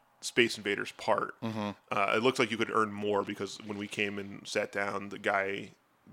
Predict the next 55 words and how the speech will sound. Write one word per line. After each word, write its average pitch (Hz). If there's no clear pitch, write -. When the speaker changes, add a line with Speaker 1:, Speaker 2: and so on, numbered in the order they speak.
Speaker 1:
w-, 113
er, 107
that 110
we 113
were 113
watching 104
play 104
it 101
beforehand, 101
he 120
w-, 110
had, 98
like, 107
seventy 104
shots -
or -
something -
like -
that. -
So 95
I 98
guess 107
you 98
can 95
keep, -
like, -
banking 120
them 127
if 117
you 127
wanted 127
to. 147
Speaker 2:
Yeah, 82
it's 120
just -
you 123
then 113
decide 98
when 92
you 90
wanna 82
play 82
Speaker 1:
Like, 107
Speaker 2:
the 110
Speaker 1:
when 123
you 117
Speaker 2:
bonus 107
Speaker 1:
have 110
Speaker 2:
round. 104
Speaker 1:
enough 104
that 101
you 101
actually 98
wanna 98
play. 104